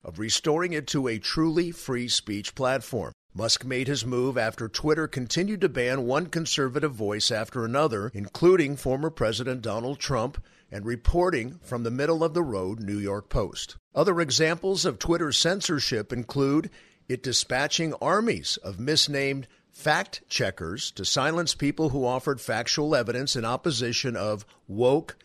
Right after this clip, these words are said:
anti-biblical politics and policies. It also used algorithms to boost certain stories and hide others, such as the well-documented Hunter Biden laptop political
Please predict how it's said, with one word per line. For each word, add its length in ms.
anti-biblical 880
politics 680
and 100
policies. 640
It 100
also 300
used 580
algorithms 760
to 100
boost 320
certain 320
stories 600
and 140
hide 360
others, 540
such 280
as 140
the 100
well-documented 920
Hunter 320
Biden 420
laptop 640
political 560